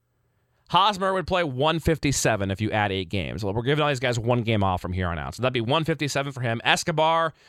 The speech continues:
one forty-seven. That's fine. That's not a lot for an everyday shortstop, especially compared to last year. Moose, a hundred forty-six if you add eight games. Hundred forty-six games is not that many.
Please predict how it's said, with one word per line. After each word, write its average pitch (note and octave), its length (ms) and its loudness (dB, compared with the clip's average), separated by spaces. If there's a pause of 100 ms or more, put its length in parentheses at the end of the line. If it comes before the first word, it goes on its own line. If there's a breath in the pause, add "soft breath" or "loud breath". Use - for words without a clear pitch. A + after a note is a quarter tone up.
(140 soft breath)
one D3+ 280 0
forty-seven. B2+ 640 -2
That's A#2 200 -2
fine. D#2+ 300 -4
That's A2+ 220 -2
not B2+ 180 0
a A#2+ 40 -2
lot A2 280 -2
for G#2 80 -6
an G2 80 -4
everyday F2 320 -4
shortstop, C2 560 -10 (720)
especially B2+ 280 -6
compared A#2+ 260 2
to A#2+ 60 2
last F#2+ 340 -2
year. - 160 -14 (800)
Moose, F3 440 2
a C3 60 0
hundred E3 340 0
forty-six D#3 600 0
if B2 140 0
you - 40 -2
add A2 220 2
eight G2 180 -4
games. D#2 280 -8
Hundred D3+ 180 0
forty-six E3+ 360 -2
games C#3 280 0
is A#2 100 -2
not G#2+ 360 0
that G#2 180 -2
many. E2 320 -16